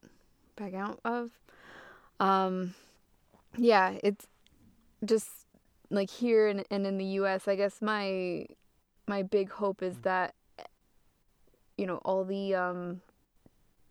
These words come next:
Speaker 1: everyone's kinda getting this out of their system, <laughs> and then hopefully with kind of the next round of elections and that, it'll s-, tip back even, even more to the, to the left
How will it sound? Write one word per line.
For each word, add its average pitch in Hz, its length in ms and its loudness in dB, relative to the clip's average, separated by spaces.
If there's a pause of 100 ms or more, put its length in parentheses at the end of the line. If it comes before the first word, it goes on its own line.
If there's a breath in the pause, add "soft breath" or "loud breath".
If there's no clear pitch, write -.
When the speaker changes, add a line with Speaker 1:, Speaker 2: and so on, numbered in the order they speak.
(880)
Speaker 1:
everyone's 220 320 2
kinda 214 240 -4
getting 196 320 0
this 185 160 -2
out 202 140 4
of 185 60 0
their 175 120 2
system, 269 720 2 (340 loud breath)
<laughs> - 340 -18
and 202 160 2
then 202 100 0
hopefully 196 420 0
with 185 140 -2 (120)
kind 196 220 -4
of 185 60 -2
the 185 60 0
next 190 440 -6
round 185 260 -2
of 185 100 -4
elections 180 520 -4
and 180 120 -4
that, 180 220 -4
it'll 180 480 -2 (480)
s-, - 200 -14 (600)
tip - 300 -2
back 180 220 2 (160)
even, 180 520 -6 (500)
even 185 280 -4
more 180 320 -2
to - 240 -8
the, 165 320 -4 (120)
to - 140 -16
the 185 180 -4
left - 580 -8